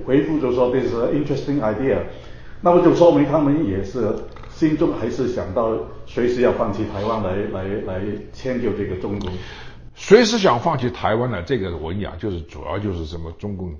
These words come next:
Speaker 2: 对美国施加压力，说你们，我们台湾是红线啊，你不能跨过。就是说，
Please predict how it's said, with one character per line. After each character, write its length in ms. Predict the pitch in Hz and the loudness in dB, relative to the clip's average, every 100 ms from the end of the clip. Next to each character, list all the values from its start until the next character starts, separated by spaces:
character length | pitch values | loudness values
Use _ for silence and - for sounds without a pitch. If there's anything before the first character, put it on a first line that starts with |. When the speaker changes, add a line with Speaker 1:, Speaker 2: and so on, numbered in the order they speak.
| - | -12
Speaker 2:
对 140 | 80 | -12
美 160 | 71 82 | -10 -12
国 180 | 73 | -12
施 160 | - 87 | -12 -10
加 120 | 82 | -8
压 240 | 78 69 78 | -8 -8 -10
力， 80 | - - | -12 -18
说 180 | 95 82 73 | -16 -16 -14
你 80 | |
们， 400 | 76 85 85 85 80 - - | -14 -12 -10 -12 -14 -16 -16
我 120 | 78 | -12
们 80 | 76 | -12
台 140 | - 90 | -8 -6
湾 100 | 98 | -4
是 80 | |
红 180 | 87 85 | -6 -6
线 240 | 98 110 - - | 0 0 0 -10
啊， 80 | 90 | -10
你 80 | 80 | -10
不 140 | 90 | -10
能 100 | 78 | -12
跨 220 | - - | -10 -10
过。 180 | - - - - - - - - - - - - - - - - - - - - - - - - - - - - - - - - - - - - - 127 - - - - - - 139 | -10 -16 -20 -20 -20 -20 -20 -20 -20 -20 -20 -20 -20 -20 -20 -20 -20 -20 -20 -20 -20 -20 -20 -18 -16 -18 -20 -20 -20 -20 -20 -20 -20 -20 -20 -20 -20 -20 -20 -20 -20 -20 -20 -6 6
就 120 | 240 | 8
是 60 | |
说， 260 | 202 220 202 | 10 10 8